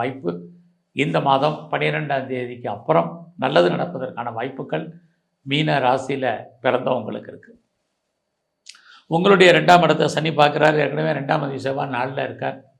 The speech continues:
பேச்சை குறைங்க, உங்களுடைய உழைப்பை அதிகப்படுத்துங்க, இது ரொம்ப முக்கியம்.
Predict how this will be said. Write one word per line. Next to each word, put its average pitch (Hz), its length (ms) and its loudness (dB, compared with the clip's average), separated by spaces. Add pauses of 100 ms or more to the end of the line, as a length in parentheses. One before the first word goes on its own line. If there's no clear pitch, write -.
(200)
பேச்சை 143 340 0
குறைங்க, 135 280 -4 (1160)
உங்களுடைய 156 360 2
உழைப்பை 156 320 0
அதிகப்படுத்துங்க, 139 640 -2 (540)
இது 127 180 -6
ரொம்ப 120 160 -6 (540)
முக்கியம். 113 420 -10